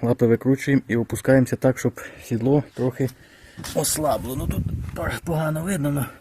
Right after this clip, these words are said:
з тої сторони просто чуть криво стоїть машина. З тої сторони, е, більший просвіт, чим тут. Але всі масльонки, які ми позакручували, <clears throat> всі масльонки качаються,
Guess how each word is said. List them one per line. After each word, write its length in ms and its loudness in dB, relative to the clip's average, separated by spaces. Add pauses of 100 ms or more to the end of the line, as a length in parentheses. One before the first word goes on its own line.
(180)
з 80 -8
тої 200 -2
сторони 440 -2
просто 220 -6
чуть 200 -8
криво 240 -4
стоїть 260 -6
машина. 360 -2 (480)
З 100 -8
тої 200 0
сторони, 580 0 (140)
е, 240 -8 (340)
більший 360 -4
просвіт, 400 -4
чим 140 -2
тут. 200 -6 (420)
Але 360 2
всі 280 0
масльонки, 680 -4 (520)
які 260 -6
ми 140 0
позакручували, 1120 -6 (260)
<clears throat> 40 8 (3500)
всі 320 -8
масльонки 680 -4 (260)
качаються, 760 -8